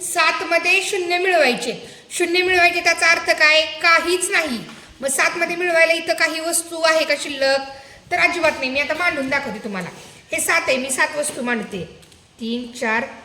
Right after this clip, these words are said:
पाच, सहा, सात. आणि आता त्याच्यात शून्य मिळवायचे. शून्य मिळवायचे म्हणजे मिळवायला इथं माझ्याकडे काहीच नाही. मग उत्तर किती येणार? सात आणि शून्य मिळवले, उत्तर आलं सातच. चला बेरजेचा सराव करू.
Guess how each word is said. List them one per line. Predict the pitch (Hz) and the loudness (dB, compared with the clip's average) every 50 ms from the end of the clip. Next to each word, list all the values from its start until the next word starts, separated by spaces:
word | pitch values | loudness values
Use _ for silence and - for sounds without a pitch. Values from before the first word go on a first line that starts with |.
| - - - - - - | -20 -20 -20 -20 -12 -6
पाच, | 233 220 220 240 240 - - - - - - - | -2 0 0 0 -2 -4 -10 -10 -10 -10 -8 -6
सहा, | 269 220 220 220 240 269 - - - - - - - - | -4 -2 -2 -2 -2 -2 -6 -10 -16 -18 -16 -12 -6 -2
सात. | - 240 202 - | -2 -2 0 0
आणि | 233 240 262 | -2 -2 0
आता | 262 269 | -2 -2
त्याच्यात | - - 302 330 339 339 | -2 -2 0 0 0 2
शून्य | - 403 370 392 392 403 | 2 2 2 2 2 4
मिळवायचे. | 427 415 392 349 285 247 - - 247 202 170 - - - - - - - | 4 4 4 4 4 2 2 0 -2 -4 -4 -8 -14 -16 -18 -14 -8 -4
शून्य | - 339 339 349 | -2 0 0 0
मिळवायचे | 349 381 370 359 349 339 349 359 | 2 2 4 4 4 4 2 0
म्हणजे | 359 359 349 359 | -2 0 0 0
मिळवायला | 359 381 370 359 339 349 339 | 0 0 2 4 4 4 4
इथं | 359 359 370 359 | 2 0 -2 0
माझ्याकडे | 349 349 349 359 339 349 349 359 | 2 2 2 2 0 0 -2 -4
काहीच | 349 - - 392 359 - 349 339 349 339 | -4 -2 -2 0 0 0 -2 -4 -4 -2
नाही. | 359 330 294 247 208 170 - - - - - - - _ | -2 -2 -2 -2 -6 -8 -10 -14 -16 -18 -20 -20 -20 _
मग | 254 269 | -4 -4
उत्तर | 302 330 311 - 359 349 | -4 -4 -4 -6 -6 -6
किती | - - 339 339 349 | -6 -8 -8 -4 0
येणार? | 339 339 330 330 311 311 320 320 - - - - - - - - | 2 2 4 6 4 4 4 2 -4 -10 -16 -18 -20 -12 -10 -2
सात | - 294 302 294 320 | 0 0 0 2 0
आणि | 311 311 311 | -2 -2 -2
शून्य | - - 349 330 294 302 | -6 -6 -6 -4 -2 -4
मिळवले, | 302 294 302 294 285 285 294 302 | -2 -2 0 0 2 2 2 0
उत्तर | 311 254 226 - - 302 330 | 0 -2 -10 -4 0 0 2
आलं | 269 269 269 254 277 330 392 494 - - - - - - - - - - - - - - - - - - - - | 2 2 2 2 2 2 2 0 -4 -8 -14 -18 -20 -20 -20 -20 -20 -20 -20 -20 -20 -20 -20 -20 -16 -10 -6 -2
सातच. | 294 254 233 220 214 - - 320 247 185 170 - - - - - - - - - - - - _ _ - - - - _ _ _ _ _ _ - - - - - - - | 0 0 0 0 -2 0 2 2 2 2 0 -8 -10 -10 -14 -20 -20 -20 -20 -20 -20 -20 -20 _ _ -20 -20 -20 -20 _ _ _ _ _ _ -20 -20 -20 -20 -16 -6 -2
चला | 302 277 285 302 | 0 4 4 4
बेरजेचा | 302 302 339 311 262 285 269 269 277 | 4 4 2 2 2 -2 -2 -2 -4
सराव | 269 - 311 285 262 262 | -2 0 2 4 4 4
करू. | 254 254 262 233 226 240 294 | 4 2 0 0 0 0 -2